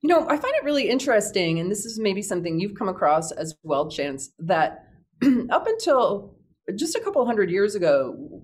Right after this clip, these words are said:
the, the center of consciousness was never seen as being in the brain. It's only, I think, since we've had widespread literacy and this tendency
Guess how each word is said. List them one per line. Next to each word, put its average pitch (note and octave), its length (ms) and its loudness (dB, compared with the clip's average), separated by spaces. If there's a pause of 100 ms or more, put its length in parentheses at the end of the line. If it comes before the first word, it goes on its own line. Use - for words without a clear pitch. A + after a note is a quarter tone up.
the, G#3 180 2
the B3+ 120 -4
center G4+ 340 0
of A#4 100 -8
consciousness A#3+ 600 -2
was E3+ 100 -4
never E3 320 0
seen G3+ 640 -4
as D#3 220 -8
being D#3 400 -8
in C#3+ 140 -8
the C#3+ 80 -8
brain. G3+ 380 -2
It's D#3 180 -12 (100)
only, D#4 360 -2
I G3 100 0
think, G#3+ 200 -4
since G3+ 280 -8
we've G3 140 -8
had D3 200 0
widespread E3 720 -2
literacy D#3 760 -8 (460)
and F3 380 0 (120)
this E3+ 560 -4
tendency A#3 720 -2